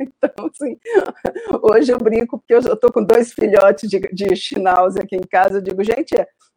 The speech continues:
eu condicionei dois ratos, eduquei do-, dois filhos <laughs> e eu, eu não consigo condicionar dois cachorros." <laughs> Aí a moça que trabalha aqui em casa diz assim,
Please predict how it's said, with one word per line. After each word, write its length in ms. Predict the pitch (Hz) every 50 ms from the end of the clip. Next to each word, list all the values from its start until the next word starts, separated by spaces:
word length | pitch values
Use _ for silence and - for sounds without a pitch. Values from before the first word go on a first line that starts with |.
| _ _
eu 100 | 214 214
condicionei 580 | 214 - 226 220 208 - 247 214 214 240 254 302
dois 260 | 285 311 311 320 -
ratos, 440 | - - 190 208 233 - - 233 - _ _ _ _ _ _
eduquei 480 | - 214 214 233 220 - - 247 254 294
do-, 300 | 262 285 247 320 494 523 -
dois 340 | 208 247 269 302 339 - -
filhos 460 | - 240 247 262 285 349 415 285 247
<laughs> 0 |
e 80 | 302 - -
eu, 120 | 247 320 330 - - - - - - - 220 220 -
eu 120 | - 202 240
não 100 | 254 -
consigo 500 | - - 254 - - - 339 330 262 294
condicionar 580 | - - 226 208 - - - 285 220 220 220 202
dois 200 | 190 226 254 -
cachorros." 540 | - - 196 - - - - 254 294 277 - - - _ _ _
<laughs> 1000 | 508 - - - - - _ 698 - _ _ _ _ - 622 659 539 - - -
Aí 260 | 262 - 381 381 233
a 80 | 233 233
moça 320 | 240 233 247 262 262 -
que 80 | - -
trabalha 420 | - 220 214 202 226 226 220 240
aqui 140 | 262 262 254
em 80 | 214 226
casa 380 | - 277 240 220 262 302 -
diz 200 | - 214 - 440 - -
assim, 200 | 233 - 156